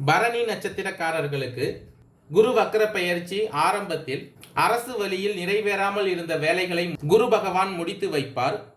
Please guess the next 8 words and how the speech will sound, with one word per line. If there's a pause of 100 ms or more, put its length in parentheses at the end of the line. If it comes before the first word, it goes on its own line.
(240)
உடல்
நிலையில்
இருந்த (100)
சங்கடங்கள்
விலக (180)
ஆரம்பிக்கும். (480)
தொழிலில்
இருந்த